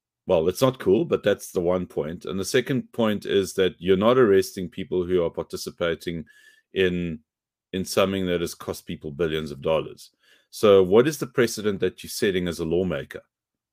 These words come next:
Well, the precedent is that you're not willing to actually work through the arguments and discuss what's going on here and to establish, you know, what is fact from fiction. You're just kind of, it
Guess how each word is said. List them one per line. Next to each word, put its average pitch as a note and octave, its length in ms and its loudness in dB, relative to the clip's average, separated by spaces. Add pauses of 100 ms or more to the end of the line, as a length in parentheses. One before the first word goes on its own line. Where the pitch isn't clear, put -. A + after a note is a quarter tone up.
(100)
Well, E2+ 140 -2
the E2 80 -2
precedent F#2 580 0
is F2 160 0
that F2 160 -4
you're F2+ 120 0
not G2+ 180 -2
willing F#2+ 300 0
to - 180 -8
actually F2 480 -6 (500)
work G2 360 8
through G#2 240 -4
the E2 100 0
arguments D#2+ 640 -2
and E2 180 -10
discuss - 480 -4
what's F2 260 -6
going F2 340 0
on G#2+ 220 -2
here E2+ 200 -4
and C#2+ 300 -8
to - 100 -6
establish, F#2+ 640 -2 (460)
you F2+ 80 -2
know, F2+ 100 2
what F#2+ 220 6
is A#2 140 -2
fact - 380 -4
from D#2+ 200 -10
fiction. - 440 -4 (220)
You're E2+ 140 -2
just F#2+ 340 -6
kind F#2 240 -2
of, E2+ 160 -4
it - 100 -6